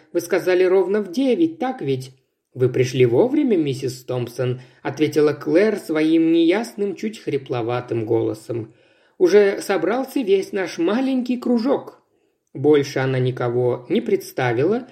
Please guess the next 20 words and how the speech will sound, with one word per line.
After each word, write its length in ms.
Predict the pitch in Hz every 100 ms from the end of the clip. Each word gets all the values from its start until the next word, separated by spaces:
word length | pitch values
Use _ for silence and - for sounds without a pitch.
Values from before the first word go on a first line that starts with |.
| _ -
что, 180 | -
по-видимому, 640 | 160 160 165 208 240 233 247
было 580 | 143 147 170 170 165 -
принято. 640 | 175 208 135 110 - - - _ _ _ 139
Медиум 480 | 139 120 120 120
обвела 440 | 123 117 120 131 175
всех 280 | - 214 -
присутствующих 1000 | 247 262 254 - 247 247 - 240 -
острым 500 | 165 185 - - 170
проницательным 840 | 165 151 123 117 127 120 123 120 117
взглядом. 580 | 110 117 110 107 107 - _ _ _ _ _ _ -
«Думаю, 520 | 247 339 311 285 165
у 100 | 160
нас 220 | 160 160
получатся 640 | 160 147 175 - 196 -
хорошие 720 | - 269 320 170 156 - 175 180
результаты», 960 | 175 175 175 - 165 165 165 165 - _
заметила 720 | 131 135 127 190 240 214 202 208
она 360 | 131 120 123 131
энергично. 880 | 135 123 120 113 110 - 117 123